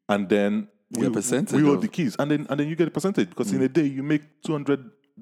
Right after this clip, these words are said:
Speaker 1: dollars. You,
Speaker 2: Yeah.
Speaker 1: you take one fifty, you keep,
Speaker 2: Yeah.
Speaker 1: you give us fifty
Speaker 2: Yeah.
Speaker 1: or whatever else
Speaker 2: Yeah,
Speaker 1: in
Speaker 2: take
Speaker 1: the division.
Speaker 2: hundred fifty. Well, you
Speaker 1: Take
Speaker 2: got
Speaker 1: hundred, one twenty,
Speaker 2: Yeah.
Speaker 1: you keep, you know, you, you, we keep eighty, and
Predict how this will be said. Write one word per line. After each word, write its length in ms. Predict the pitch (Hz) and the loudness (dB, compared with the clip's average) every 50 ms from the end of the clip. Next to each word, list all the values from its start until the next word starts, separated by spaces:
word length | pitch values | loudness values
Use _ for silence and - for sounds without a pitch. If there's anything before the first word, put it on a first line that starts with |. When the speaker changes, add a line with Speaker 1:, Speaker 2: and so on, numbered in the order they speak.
| - | -2
Speaker 1:
dollars. 460 | - 143 143 123 98 104 127 - - - | 0 2 4 4 4 2 0 -2 -6 -8
You, 80 | - 101 | -6 -4
Speaker 2:
Yeah. 220 | 95 - 87 90 104 | -2 -2 -2 -2 -4
Speaker 1:
you 80 | 123 | -4
take 240 | 120 - 156 147 - | -2 0 -2 0 0
one 120 | - 135 127 | 0 -2 -2
fifty, 440 | - 127 - - - 131 127 135 - | -4 -6 -6 -4 -4 -4 -4 -4 -6
you 100 | 120 110 | -8 -8
keep, 160 | - - 143 | -6 -4 -4
Speaker 2:
Yeah. 60 | 101 104 | -4 -4
Speaker 1:
you 80 | 110 | -4
give 200 | 113 120 139 123 | -2 -2 0 0
us 140 | 131 123 - | 0 0 -2
fifty 440 | - - 135 - - - 95 92 87 - | -4 -6 -6 -6 -6 -6 -8 -8 -6 -6
Speaker 2:
Yeah. 220 | - 92 98 104 | -6 -4 -2 0
Speaker 1:
or 200 | 104 107 98 - - _ _ _ | 2 2 2 0 -4 _ _ _
whatever 440 | - 107 98 107 101 90 101 98 92 90 | -2 0 2 4 4 4 4 4 4 4
else 120 | 87 87 101 | 2 2 0
Speaker 2:
Yeah, 140 | 98 98 98 | 0 -2 -2
Speaker 1:
in 20 | 98 90 | -2 -2
Speaker 2:
take 20 | 92 98 87 | -2 0 0
Speaker 1:
the 40 | 82 | 0
division. 380 | - - 87 98 - - - | -2 -4 -4 -4 -2 -2 -2
Speaker 2:
hundred 100 | - 80 | -2 -2
fifty. 60 | 85 120 113 | -4 -4 -2
Well, 100 | 165 139 | -2 0
you 200 | 123 143 143 120 | 0 0 0 2
Speaker 1:
Take 80 | - 127 | 2 4
Speaker 2:
got 80 | 135 110 | 4 4
Speaker 1:
hundred, 380 | 131 123 120 104 117 117 117 107 | 2 2 4 4 2 2 4 4
one 160 | 117 123 120 | 2 2 2
twenty, 400 | - - 120 110 110 - - 120 | 2 0 0 0 0 0 0 0
Speaker 2:
Yeah. 320 | 113 113 113 101 101 104 | 2 2 2 2 0 0
Speaker 1:
you 40 | 104 | -2
keep, 220 | - - 120 - - _ _ - - - | -4 -4 -4 -6 -6 _ _ -20 -12 -4
you 100 | - 123 | -2 0
know, 140 | 104 101 95 | 0 2 0
you, 140 | 95 95 95 - | 0 -2 -4 -4
you, 160 | 104 95 95 | -6 -6 -4
we 100 | 110 95 | -6 -6
keep 220 | - - 127 - - | -4 -6 -4 -2 0
eighty, 400 | 113 110 113 - - - 78 - - - - - - - - _ _ _ _ _ | 2 2 2 0 -4 -6 -8 -8 -10 -16 -20 -20 -20 -20 -20 _ _ _ _ _
and 360 | - 131 131 139 135 117 110 | -4 -2 -2 -2 -4 -8 -10